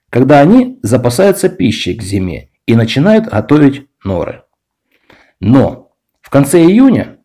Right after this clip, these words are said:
они показывают максимальную производительность и строят новые муравейники. Лучшие средства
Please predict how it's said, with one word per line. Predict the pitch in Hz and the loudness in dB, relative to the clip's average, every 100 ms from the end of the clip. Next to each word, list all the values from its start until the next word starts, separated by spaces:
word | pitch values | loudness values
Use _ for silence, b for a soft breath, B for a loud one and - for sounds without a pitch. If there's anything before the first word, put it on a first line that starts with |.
| _ | _
они | 113 139 | 2 2
показывают | 135 120 208 147 95 - | 2 0 0 0 -2 -2
максимальную | 117 120 131 202 220 175 127 | -2 -2 0 2 2 0 -4
производительность | - 123 151 202 180 - - - - _ _ _ _ _ _ | -2 0 0 0 -2 -6 -10 -18 -20 _ _ _ _ _ _
и | 98 | -10
строят | - 185 226 151 | -2 2 4 2
новые | 107 165 156 139 | 2 2 2 2
муравейники. | 131 135 92 62 - _ - _ _ _ _ _ _ _ _ _ _ _ _ _ _ _ _ _ _ | 2 0 -2 -6 -16 _ -20 _ _ _ _ _ _ _ _ _ _ _ _ _ _ _ _ _ _
Лучшие | 104 175 - - 95 - | 0 2 0 -4 -6 -6
средства | 85 82 - 107 185 226 | -10 -12 -8 -2 -2 -2